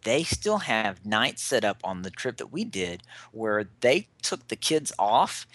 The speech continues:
and did movie night and, uh, Italian soda tasting night and had activities planned for just the kids. And the adults had, you know, dinner at the hotel and, you know, got to enjoy some of that.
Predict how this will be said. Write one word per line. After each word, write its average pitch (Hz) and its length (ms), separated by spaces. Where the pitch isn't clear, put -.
and 107 240
did 98 260
movie 143 440
night 160 560
and, 98 320
uh, 95 340
Italian 101 560
soda 175 560
tasting 165 640
night 143 380
and 104 360
had 214 300
activities 175 520
planned 160 320
for 123 100
just 147 300
the 131 60
kids. 139 440
And 110 120
the 117 140
adults 170 600
had, 127 520
you 120 100
know, 95 200
dinner 123 520
at 127 180
the 117 80
hotel 104 520
and, 98 340
you 104 100
know, 95 240
got 123 180
to 117 80
enjoy 110 340
some 107 220
of 85 80
that. 104 240